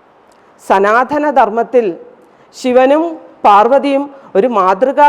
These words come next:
കുടുംബമായിട്ടാണ് പറയുന്നത്. ശിവനും പാർവതിയും പരസ്പരം പാതി മെയ്യ് പകുത്തു കൊടുത്തു. അങ്ങനെ രണ്ടുപേരും ചേർന്ന് അർദ്ധനാരീശ്വര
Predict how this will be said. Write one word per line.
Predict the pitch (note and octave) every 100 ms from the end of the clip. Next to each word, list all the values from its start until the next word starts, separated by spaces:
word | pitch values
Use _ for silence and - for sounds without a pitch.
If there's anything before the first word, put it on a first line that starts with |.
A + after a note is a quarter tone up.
| D4
കുടുംബമായിട്ടാണ് | A#3+ A3 B3 B3 A3+ A3+ G#3+ G3 F#3+
പറയുന്നത്. | F3 E3+ D#3+ C#3+ - _ _ _ _ _ _ _ _ _ _ _ _ _ _ -
ശിവനും | B3 C#4 C#4+ F4 F4
പാർവതിയും | B3+ A#3 B3+ D4+ D4 B3+ D#4 - - _ _ _ _ _ _ _ _ _ _ _ _
പരസ്പരം | G3+ B3 - D4+ D4 D#4 E4 - - _ -
പാതി | G#3 G#3 C4 F4 D#4+
മെയ്യ് | C#4 C#4 D#4 C#4+ - -
പകുത്തു | G#3 B3+ C4+ E4+
കൊടുത്തു. | D4 B3 C4 C4 - - - _ F#3+
അങ്ങനെ | A3 D4 F4 B3+
രണ്ടുപേരും | A#3 E4 D#4 D4+ D#4+ D#4 D4+
ചേർന്ന് | A#3+ A#3+ B3+ C4+ C#4 - - F#3
അർദ്ധനാരീശ്വര | F#3 - B3+ C#4 D4+ D4+ C#4+ C#4